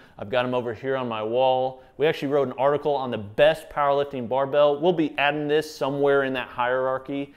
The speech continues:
here soon, but you can check it out in the link in the bio below. That said, the best power bar that I think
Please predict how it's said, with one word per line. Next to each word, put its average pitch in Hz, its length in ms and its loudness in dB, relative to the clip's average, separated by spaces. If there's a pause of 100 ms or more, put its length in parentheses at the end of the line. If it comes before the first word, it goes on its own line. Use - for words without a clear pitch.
(160)
here 123 140 -4
soon, 151 340 -4
but 143 100 -4
you 127 100 -6
can 123 140 -8
check 127 240 -6
it 117 60 -4
out 117 180 0
in 113 80 -4
the 101 80 -10
link 113 280 -8
in 107 80 -10
the 98 60 -12
bio 98 300 -8
below. 117 580 -4 (760)
That 160 260 -2
said, 147 640 2 (320)
the 147 100 0
best 175 400 2
power 185 300 4
bar 139 380 4
that 117 340 0
I 156 160 4
think 135 480 -6